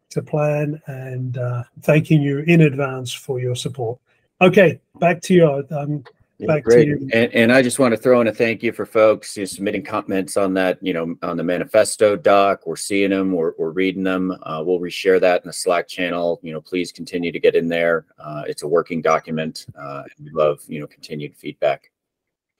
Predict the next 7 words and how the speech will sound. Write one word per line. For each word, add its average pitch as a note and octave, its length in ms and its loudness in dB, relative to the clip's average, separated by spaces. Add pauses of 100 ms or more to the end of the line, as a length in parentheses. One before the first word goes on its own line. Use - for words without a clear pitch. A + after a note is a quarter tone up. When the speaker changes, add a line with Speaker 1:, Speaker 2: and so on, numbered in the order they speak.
(580)
Speaker 2:
Uh, D#3 140 2
Speaker 1:
Okay. D#3+ 240 2 (1200)
Speaker 2:
to-, C3+ 140 6
Speaker 1:
Thank - 60 -10
you. - 40 -20
Speaker 2:
today, D3 540 8
uh, B2+ 160 8